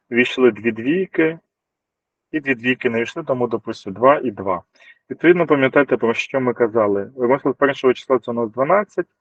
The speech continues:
Ми розуміємо, що тут у нас чотири, відповідно, дванадцять на чотири, то буде сорок вісім. А, ми розуміємо, що сорок вісім не лежить в межах, а, між п'ятдесяти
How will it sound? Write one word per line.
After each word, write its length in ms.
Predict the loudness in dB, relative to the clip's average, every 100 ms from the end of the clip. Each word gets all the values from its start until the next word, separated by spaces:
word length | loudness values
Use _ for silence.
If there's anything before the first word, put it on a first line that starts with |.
| _ _ -2
Ми 80 | 2
розуміємо, 460 | 4 2 0 0
що 140 | -2 -4
тут 160 | -6
у 40 | -2
нас 300 | -4 -4 _
чотири, 460 | -6 2 6 6 4
відповідно, 400 | 2 2 0 0
дванадцять 380 | -2 -2 -4
на 80 | -10
чотири, 320 | -10 -4 -2
то 120 | -2 0
буде 360 | 2 2 2 -4 _ _ _
сорок 420 | _ 2 4 2
вісім. 380 | -4 -6 -8 -16 _ -20 -20 _
А, 240 | 4 6 6
ми 120 | 6
розуміємо, 480 | 4 4 0 2 0
що 160 | 0
сорок 340 | 0 0 0 -2
вісім 500 | -6 -4 -4 -2 2
не 160 | 6
лежить 440 | 6 4 2 -4 -4
в 20 |
межах, 600 | -2 0 0 -6 -8 _ _ _ _ -20 -20 _
а, 220 | 0 2 2
між 200 | -2 -4
п'ятдесяти 920 | -6 -2 0 0 -2 -2 0 0